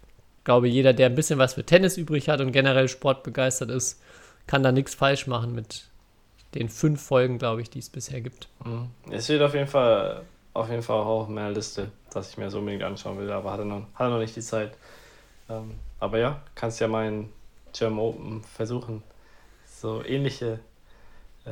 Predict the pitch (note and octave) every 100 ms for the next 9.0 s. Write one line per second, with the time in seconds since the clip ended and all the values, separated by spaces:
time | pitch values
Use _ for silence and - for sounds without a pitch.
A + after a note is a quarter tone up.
0 | G#2+ G#2 G#2 - - - _ _ - -
1 | - - - - A#2+ A2+ G#2+ - A2+ -
2 | A2 A2 - D3+ - G#2 G#2 G2+ - -
3 | - G2 G2 G2+ - - G2 G2 - _
4 | - - - - - - _ - - A#2
5 | C3+ C#3 D#3+ D#3 - D#3 D#3+ - - D3
6 | D3 D#3 C#3+ C3+ G3 G3 G3+ E3+ - F3+
7 | F3 F#3+ F3+ D3+ C#3+ D3+ D3+ - C#3 D3
8 | C3+ C3 C3 C#3+ B2+ B2 B2 B2 B2 B2